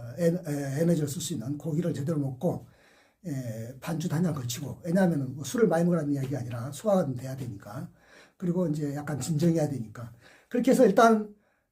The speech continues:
에, 적어도 배고프지 않게 해놔야 돼요. 그래야 정신이 이제 멀쩡해지는 거죠. 왜냐하면은 그래야 이제 미끼 속에 있는 낚싯바늘이 보이는 거예요. 왜 그러냐면은 보통 그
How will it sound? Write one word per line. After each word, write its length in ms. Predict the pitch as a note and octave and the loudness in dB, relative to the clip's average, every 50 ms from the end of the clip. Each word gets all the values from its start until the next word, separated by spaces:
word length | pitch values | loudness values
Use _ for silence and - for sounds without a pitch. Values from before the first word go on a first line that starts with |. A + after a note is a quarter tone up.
| - G3 | -8 -4
에, 380 | F3+ F3 E3 D#3+ D#3 D#3 D#3+ - | -2 -2 -2 -4 -4 -8 -4 2
적어도 300 | B3+ C4 B3+ B3 A3 - | 4 4 6 4 4 6
배고프지 400 | F#3+ A3+ A#3 C#4+ C4+ C#4 C4+ D4 | 6 6 6 6 6 6 6 6
않게 180 | - - G#3 | 6 8 6
해놔야 260 | A3+ G#3 F#3 D#3+ C#3+ | 6 6 6 4 0
돼요. 280 | C#3 C3+ C3 - - - | -2 -4 -8 -10 -12 -6
그래야 220 | - - A#3+ B3+ G#3+ | 2 6 6 6 6
정신이 420 | E3+ F3+ G#3 G3 G#3+ A3+ A3 G#3 | 6 2 0 2 4 6 6 6
이제 220 | F3+ E3+ F#3+ F3+ D#3 | 6 4 2 2 2
멀쩡해지는 520 | D#3+ E3 - G#3+ F#3 E3 C#3 D3 C#3+ B2+ | 0 0 0 2 2 2 2 0 -2 -2
거죠. 380 | A#2+ A#2 A#2+ A2 G#2+ A2 A2 - _ _ _ _ _ _ _ _ - | -4 -6 -8 -8 -12 -16 -18 -20 _ _ _ _ _ _ _ _ 2
왜냐하면은 540 | B3+ B3+ B3+ B3+ B3+ B3 B3+ - - - - - _ _ _ _ _ _ _ | 6 6 8 8 8 6 6 4 2 -2 -6 -14 _ _ _ _ _ _ _
그래야 640 | - B3 C4 C#4 D4 D4 D4 D4+ D#4 D#4 D4+ - - _ _ - | -2 4 6 10 12 12 12 12 12 12 10 6 -4 _ _ -6
이제 320 | G#3+ G#3+ A3+ A3 G#3 G#3 G#3 | 0 6 6 6 6 4 0
미끼 500 | G3+ A3+ G#3+ - - C#4+ C4+ C4 C4 B3 | -2 -2 -2 -2 -2 0 2 2 2 2
속에 280 | A3+ C4 B3+ G3+ A#3 A#3 | 0 0 0 0 2 2
있는 280 | A3 G#3 A3 A#3+ A#3+ | 2 4 4 2 4
낚싯바늘이 500 | F#3 D#3+ - - - - F#3+ E3+ D#3+ C3+ | 4 2 2 0 0 2 2 4 2 2
보이는 280 | C#3 D#3 D3+ D3 D3+ C3+ | 0 -2 0 0 0 0
거예요. 360 | C3 B2 A#2 - - - - _ | -2 -4 -8 -10 -12 -16 -4 _
왜 100 | - C#4+ | 4 6
그러냐면은 560 | C#4+ C4+ C4 A#3 A3 A3 B3+ C4+ C#3+ - - - - - - - - _ _ _ | 6 6 6 6 6 6 4 4 2 0 -4 -12 -18 -20 -20 -20 -20 _ _ _
보통 640 | - C4+ D4+ - - - C#4+ D4 C#4+ D4 D4 - - _ _ _ _ _ _ _ _ _ _ - - | 0 2 2 2 6 10 10 10 10 10 6 2 -4 _ _ _ _ _ _ _ _ _ _ -8 -2
그 840 | G#3+ A3 G#3+ G#3 G#3 G#3 G3 F#3+ F#3+ F#3+ F#3 F#3 F#3 F#3+ F#3+ - | 0 0 0 0 0 2 4 4 4 4 4 2 0 -2 -4 -8